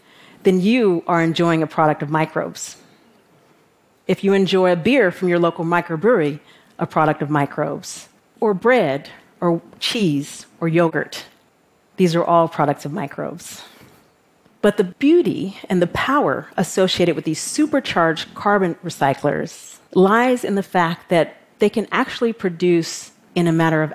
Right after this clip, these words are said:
hours versus months. So that means we can make crops much faster than we're making them today. They grow in the dark, so they can grow in any season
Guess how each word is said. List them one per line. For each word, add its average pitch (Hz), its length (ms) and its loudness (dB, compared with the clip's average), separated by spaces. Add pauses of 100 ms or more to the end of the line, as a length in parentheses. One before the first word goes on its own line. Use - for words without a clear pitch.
hours - 800 -4 (240)
versus 165 320 -2
months. - 640 -2 (360)
So - 160 -8
that 202 220 2
means 196 360 -2
we 175 80 -6
can 175 160 -2
make 160 240 -2
crops - 680 -4 (120)
much 208 360 0
faster 160 800 -4 (580)
than 170 160 0
we're 165 100 2
making 160 340 0
them 147 140 0
today. - 480 -4 (1300)
They 185 180 4
grow 185 340 0
in 185 80 0
the 180 80 2
dark, 214 460 -2 (420)
so 175 540 0 (300)
they 175 80 0
can 175 160 0
grow 170 220 2
in 160 100 0
any 175 240 0
season 233 560 0